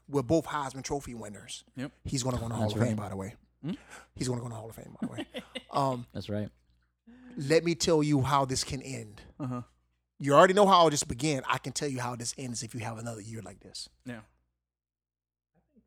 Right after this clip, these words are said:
Speaker 2: I mean, I'm telling you, I, I hope it's not the Wildcat offense. You know, something that was hot for a minute, and then everybody figured it out, and then it was never a threat again. You know, because that's,
Speaker 3: Yeah.
Speaker 2: that's what happens. You're gonna get tape on this kid,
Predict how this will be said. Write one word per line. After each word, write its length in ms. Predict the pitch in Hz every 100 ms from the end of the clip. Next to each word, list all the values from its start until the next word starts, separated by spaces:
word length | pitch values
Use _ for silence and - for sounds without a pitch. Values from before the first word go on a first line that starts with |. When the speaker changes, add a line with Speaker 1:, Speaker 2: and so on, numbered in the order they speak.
| _ 151
Speaker 2:
I 100 | 190
mean, 100 | 254
I'm 80 | 190
telling 200 | 277 285
you, 60 | 156
I, 240 | 160 180 - _ _ _ _
I 100 | 131 143
hope 340 | 135 180 214 -
it's 180 | 170 185
not 260 | 175 175 - _ - 139
the 80 |
Wildcat 420 | 135 135 127 127 117
offense. 360 | 120 107 113 - -
You 100 | 131
know, 120 | 127
something 280 | - 139 160
that 100 | 135
was 120 | 127
hot 240 | 151 170
for 80 | 175
a 60 | 165
minute, 340 | 185 196 196
and 160 | 135 131
then 140 | 139
everybody 360 | 139 156 156 156
figured 360 | - 165 175 175
it 100 | 175
out, 320 | 190 214 208 -
and 160 | 127
then 300 | 127 127 127 - -
it 80 | 127
was 160 | 120
never 200 | 127 123
a 40 | 120
threat 280 | 139 123
again. 260 | 117 113 120 - _ _ -
You 100 | 120
know, 160 | 123 135
because 300 | 131 131 117
that's, 180 | 139 220
Speaker 3:
Yeah. 140 | 107
Speaker 2:
that's 160 | 175 214
what 80 | 190
happens. 360 | 262 147 120
You're 60 | 123
gonna 140 | 156
get 160 | 165 165
tape 220 | 190 202
on 80 | 196
this 140 | 185
kid, 320 | - 214 269